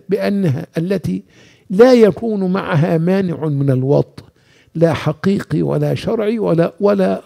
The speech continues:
طبيعي. المالكية خلوة الصحيحة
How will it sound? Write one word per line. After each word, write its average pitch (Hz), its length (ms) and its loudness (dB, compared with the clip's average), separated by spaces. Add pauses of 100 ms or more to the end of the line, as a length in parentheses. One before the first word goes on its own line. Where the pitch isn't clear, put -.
(180)
طبيعي. 127 420 -8 (800)
المالكية 156 880 0 (440)
خلوة 180 240 -4
الصحيحة 135 680 -6